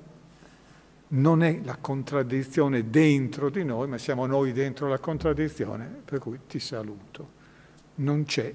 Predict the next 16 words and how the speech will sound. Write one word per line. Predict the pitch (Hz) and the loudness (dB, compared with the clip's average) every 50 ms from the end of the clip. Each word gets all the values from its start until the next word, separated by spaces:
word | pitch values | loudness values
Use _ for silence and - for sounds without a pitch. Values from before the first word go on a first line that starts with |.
| - | -8
alcuna | - 135 139 - - - 110 107 117 120 | -8 -8 -8 -8 -10 -12 -10 -10 -10 -10
fondazione. | - - - 127 117 127 - - - 131 123 123 - - - - - - - - - - - | -12 -14 -14 -14 -14 -14 -16 -16 -18 -16 -16 -16 -18 -20 -20 -20 -20 -20 -20 -20 -20 -4 0
Comunque | - 160 160 196 214 180 - - 151 | 2 4 6 6 6 6 4 4 4
la | 160 165 | 4 4
si | - - 220 208 170 | 2 2 0 0 0
giri, | 143 143 120 117 123 123 131 147 165 - - - - - - - - | 0 0 0 2 2 4 2 2 0 -2 -6 -16 -18 -20 -18 -10 -2
la | 147 139 165 156 | 2 4 4 4
fonda-, | - - 190 165 147 131 - | 4 2 2 2 2 2 2
il | 147 143 143 - - | 0 0 0 -4 2
tema | - 208 214 196 175 156 | 6 6 6 8 6 4
della | 123 151 147 151 143 | 4 6 4 4 4
fondazione | - - 165 165 170 196 180 - - 147 139 180 170 131 | 2 0 -2 0 2 2 2 6 6 8 8 8 6 4
sembra, | - - - 190 190 160 139 127 117 113 107 104 107 110 - - - - - - - - - - - 247 202 | 2 8 8 10 10 10 8 4 6 6 6 6 4 2 -2 -8 -14 -20 -20 -20 -20 -20 -20 -12 -10 -8 -8
sembra, | - - - 170 170 170 156 147 135 123 120 120 120 117 117 113 120 123 131 143 143 | -6 0 4 4 4 6 4 4 4 6 6 6 6 6 6 4 2 2 0 0 0
eh, | 131 123 120 117 117 113 117 117 - - - - - - - - - - - - - - - - | 0 0 0 2 2 0 0 -2 -4 -8 -12 -16 -18 -20 -20 -20 -20 -20 -20 -20 -20 -20 -14 -4
lasciato | - 139 139 165 156 - - - 170 120 104 107 110 - - - 143 127 135 143 | 2 6 6 6 6 4 2 4 4 4 4 2 0 -4 -4 -2 0 0 0 -2